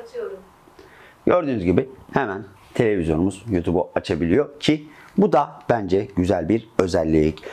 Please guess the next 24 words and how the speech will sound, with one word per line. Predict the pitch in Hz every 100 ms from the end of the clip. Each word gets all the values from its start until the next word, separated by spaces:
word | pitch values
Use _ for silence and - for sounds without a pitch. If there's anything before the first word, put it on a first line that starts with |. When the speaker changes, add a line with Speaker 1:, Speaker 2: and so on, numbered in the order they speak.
| -
Speaker 2:
Şu | - - - 254
açıdan | 247 185 208 185
önemli | 170 160 143
arkadaşlar. | 123 - 92 85 - 90 - -
Bu | 143 220 - - 107
giriş | 117 170 220
seviyesinde | - - 202 190 190 - 196
yer | 185 180
alan | 165 151 120
bir |
model. | 98 85 69 -
Yani | 147 185 165
fiyat | 147 185 175
bakımından | 185 180 180 180 160
baktığınız | 117 135 - 170 202 202
zaman | 220 190 113 - - - -
rakiplerinden | 113 - 202 208 226 220 147 139 - - -
bir | 190
hayli | 196 208 151 180 - -
alt | - 190 185
seviyelerde | - 135 117 104 101 87
yer | 98 175
alıyor | 180 180 170 - - -
ve | 151 185